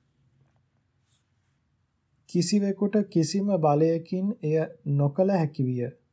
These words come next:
අතීතයේහි කිසිවෙකුට කිසිම බලයකින් එය නොකළ හැකි විය. අනාගතයේදීද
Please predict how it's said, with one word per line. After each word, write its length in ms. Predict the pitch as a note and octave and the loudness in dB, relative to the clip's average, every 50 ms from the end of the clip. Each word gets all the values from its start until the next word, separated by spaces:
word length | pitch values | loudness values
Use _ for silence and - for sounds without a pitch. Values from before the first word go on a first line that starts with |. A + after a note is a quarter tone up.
| _ _ _ _ _ _ _ _ _ _ _ _ _ _ _ _ _ _ _ _ _ _ _ - | _ _ _ _ _ _ _ _ _ _ _ _ _ _ _ _ _ _ _ _ _ _ _ -2
අතීතයේහි 840 | C3+ C#3+ - - F#3+ G3 G3+ G3 - G3+ F#3 F3+ F3 D3+ D3 D3+ D#3+ F#3+ A3+ - _ _ _ | 0 0 2 0 2 2 2 2 2 2 4 4 4 2 2 2 0 -2 -4 -8 _ _ _
කිසිවෙකුට 680 | _ - E3 D#3+ D#3+ - F#3+ F3 F3+ F3 F3 F3 E3+ - G3+ G3 | _ -2 -2 -2 0 0 0 0 0 -2 -2 -4 -2 -2 -2 -2
කිසිම 380 | - - D3 D3 - F3+ F3+ F3+ F3 | 0 -2 -2 0 0 -2 -2 0 2
බලයකින් 680 | D#3+ D#3+ D3+ D3+ D#3 D#3 D#3 D3+ D3 - F3 F3+ G3 G3+ - | 2 2 2 4 2 2 0 0 -2 -4 -2 -2 -2 -4 -4
එය 260 | - D#3 D#3 D3+ C#3+ | -2 0 0 2 2
නොකළ 340 | C#3+ C#3+ C#3+ C#3+ F3+ F3+ F3+ | 0 0 0 0 0 0 0
හැකි 340 | E3+ F3 E3 E3 - C#3+ | 0 0 -2 -4 -4 -4
විය. 280 | C3 B2+ B2 B2 A#2+ - - _ _ _ _ _ _ _ _ _ _ _ _ _ _ _ _ _ _ - | -4 -4 -4 -6 -6 -8 -10 _ _ _ _ _ _ _ _ _ _ _ _ _ _ _ _ _ _ -2
අනාගතයේදීද 1120 | C#3+ D3 D#3 E3+ F3 F3+ E3+ E3+ D#3+ E3+ E3 D#3 D3 D3 C#3+ C3+ C3 C#3+ D3 D3 C#3 B2+ | 0 2 4 4 4 4 2 0 -2 0 0 0 2 2 2 2 2 0 0 0 0 0